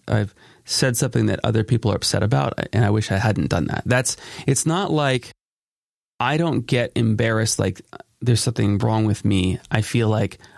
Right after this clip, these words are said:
"Oh, I've put somebody else at disease," and that's, that's not a kind thing to do. And I, I don't, I don't like when I do that. I, I do inappropriate jokes sometimes, things like that. Um, but what I was kinda curious, and I was thinking about this earlier today when I was thinking about talking to you, with you, um,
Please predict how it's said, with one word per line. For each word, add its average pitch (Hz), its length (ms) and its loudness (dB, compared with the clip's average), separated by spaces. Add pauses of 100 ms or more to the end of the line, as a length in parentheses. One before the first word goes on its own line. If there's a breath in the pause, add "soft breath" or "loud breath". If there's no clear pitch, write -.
(140 loud breath)
"Oh, 123 120 -2
I've 110 180 -2
put - 160 -2
somebody 110 400 0
else 98 240 -2
at - 80 0
disease," 82 540 0
and 92 180 0
that's, - 320 -2 (160)
that's 110 300 0
not 71 180 0
a - 60 -4
kind - 260 -2
thing 76 140 0
to 76 80 -2
do. - 180 -4
And - 100 -4
I, - 140 -6 (100)
I - 60 -2
don't, 104 180 -4 (640)
I - 60 -4
don't 110 160 0
like 95 240 0
when 73 140 0
I 71 40 0
do - 120 0
that. - 160 -8 (560)
I, - 140 -2
I 151 60 0
do 156 180 2
inappropriate 127 580 -2
jokes - 300 -2
sometimes, - 460 -2
things - 140 2
like 92 120 -2
that. 80 120 -8 (880)
Um, 120 400 0 (1300)
but 147 320 0 (760)
what 147 160 0
I 151 40 0
was 160 120 -2
kinda 165 160 0
curious, 120 240 0
and - 40 0
I - 20 2
was 117 60 0
thinking 151 200 0
about 113 100 0
this 107 140 0
earlier 117 320 0
today 113 300 0
when 101 100 2
I - 20 2
was 95 80 0
thinking 101 180 2
about - 120 -2
talking 110 320 0
to - 120 -6
you, - 160 -8
with 113 220 0
you, 98 240 2
um, 95 340 0